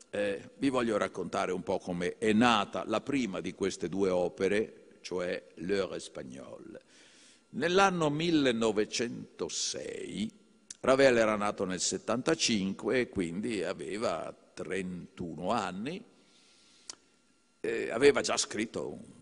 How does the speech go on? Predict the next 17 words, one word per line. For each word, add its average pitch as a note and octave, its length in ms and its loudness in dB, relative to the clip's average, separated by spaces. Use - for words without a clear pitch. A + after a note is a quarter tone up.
si - 180 -8
era F#2 120 -4
imposto F#2 540 0
all'attenzione E2+ 840 2
del E2 160 -4
pubblico F2+ 560 -2
scrivendo A#2+ 720 -2
delle F2 240 -12
cose G2+ 320 -8
molto D#2 320 -10
belle, F#2 600 0
era E2+ 180 -4
molto G#2+ 260 -4
apprezzato, G2+ 800 2
insomma, G#2+ 400 -2
però, - 1400 8
però F#2+ 420 -2